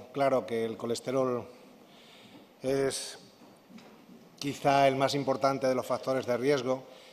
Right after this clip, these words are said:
Yo voy a intentar dejar claro que no lo estamos haciendo muy bien a la hora de, de tratarlo y que,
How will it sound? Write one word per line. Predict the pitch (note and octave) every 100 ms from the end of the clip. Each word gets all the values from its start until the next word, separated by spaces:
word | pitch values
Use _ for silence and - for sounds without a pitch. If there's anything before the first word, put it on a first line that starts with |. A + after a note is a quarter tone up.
| -
Yo | A2+ C3+
voy | C#3+
a | C#3
intentar | C3 C3 C3+
dejar | C3 C3+ B2
claro | C3 C3+ C3+
que | B2 A#2+ A#2+ A#2 A2 - - - - - -
no | A#2
lo |
estamos | B2 C3 B2+ A#2+
haciendo | B2 A#2+ A#2+
muy | A#2+
bien | A#2+ B2 A2+ - - - G2
a |
la | G#2+
hora | A#2 A#2+ A#2+
de, | A#2 A2
de | G2+ G#2
tratarlo | A2+ A#2+ C3+ B2+ B2 A#2+ - - - - - -
y | C#3
que, | B2 C#3+ C3+ B2+ B2+ B2 A#2+ A#2+ A2+ G#2+ -